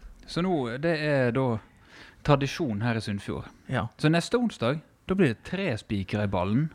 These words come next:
Speaker 2: Ja.
Speaker 1: Og siste onsdag i advent, som da er vesle julaften,
Speaker 2: Ja.
Speaker 1: da er det fire spiker i ballen. Da er siste spikeren i ballen.
Speaker 2: Kommer du nå,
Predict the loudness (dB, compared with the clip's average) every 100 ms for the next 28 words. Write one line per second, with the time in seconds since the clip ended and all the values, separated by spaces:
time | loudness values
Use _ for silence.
0 | 2 4 4 0 _ _ _ 0 2 0
1 | -6 -4 -2 -2 -2 0 0 0 0 0
2 | 0 0 4 8 8 6 0 -2 0 0
3 | 0 2 6 6 6 4 0 0 0 0
4 | -2 -2 -4 -20 -8 2 4 6 4 2
5 | 0 2 2 0 0 -2 0 -2 2 2
6 | 2 0 -2 0 2 2 0 -2 -2 -2
7 | 0 0 0 0 -2 -4 -14 -18 -20 -20
8 | -20 -20 -20 2 6 6 6 4 4 4
9 | 2 2